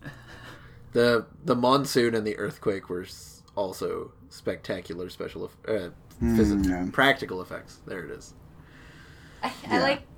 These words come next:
Speaker 4: Tepper, I like your comment, like, "This water looks really good."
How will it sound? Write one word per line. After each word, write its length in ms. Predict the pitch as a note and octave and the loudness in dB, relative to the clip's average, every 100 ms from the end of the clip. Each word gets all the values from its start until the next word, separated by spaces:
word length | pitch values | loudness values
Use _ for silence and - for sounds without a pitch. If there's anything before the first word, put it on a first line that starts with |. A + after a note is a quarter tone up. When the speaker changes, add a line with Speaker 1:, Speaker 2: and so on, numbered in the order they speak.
| - | -6
Speaker 4:
Tepper, 280 | A#3+ A#3+ A3 | -6 -2 2
I 60 | |
like 180 | A3+ A#3 | 2 2
your 80 | A3+ | -4
comment, 320 | A3+ A3 G#3 | 0 2 2
like, 120 | F3+ F3 - - - - | -2 -12 -20 -20 -20 -14
"This 160 | G#3 | -10
water 400 | G3+ - D#4+ C4+ | 4 6 6 4
looks 220 | G#3+ G#3+ | 2 -4
really 280 | G#3+ A3+ G#3+ | -6 -4 -4
good." 400 | E3+ A3 C#4 F3+ | -2 2 2 0